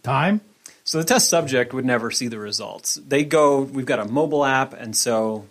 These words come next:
Speaker 2: the mobile app really controls the whole, what's
Speaker 1: Right.
Speaker 2: happening with the test. So the, the test administrator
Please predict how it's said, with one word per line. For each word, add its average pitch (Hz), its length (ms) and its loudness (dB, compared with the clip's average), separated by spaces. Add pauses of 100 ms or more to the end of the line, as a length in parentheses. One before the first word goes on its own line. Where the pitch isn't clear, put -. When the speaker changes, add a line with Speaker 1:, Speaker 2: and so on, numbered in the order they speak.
(120)
Speaker 2:
the 110 60 -8
mobile 139 300 2
app 123 180 2
really 117 160 -2
controls 135 600 -2
the 120 80 -6
whole, 110 500 -4 (140)
what's 160 220 0
Speaker 1:
Right. 135 80 4
Speaker 2:
happening 110 280 -2
with 110 140 -8
the 113 80 -12
test. - 440 -8 (320)
So - 160 -2
the, 120 200 -2 (120)
the 139 80 -6
test 208 280 0
administrator 123 880 0